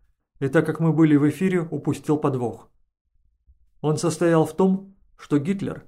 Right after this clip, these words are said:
потребовал, чтобы Польша прислала в Берлин полномочного представителя для обсуждения этих условий прошлой ночью,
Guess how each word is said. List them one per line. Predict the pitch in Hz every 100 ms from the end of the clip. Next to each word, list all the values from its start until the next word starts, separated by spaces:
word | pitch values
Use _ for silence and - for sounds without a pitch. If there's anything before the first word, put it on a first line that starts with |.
| _
потребовал, | 143 151 190 185 180 175
чтобы | - 160 160
Польша | 196 190 180
прислала | 165 147 180 180 147
в |
Берлин | 165 175 190 175
полномочного | 156 160 175 175 170 165
представителя | 151 - 147 185 190 180
для | 160 151
обсуждения | 151 147 127 160 156 147
этих | 143 139
условий | 131 160 156
прошлой | 151 160 170 170 147 135
ночью, | 131 107 - - -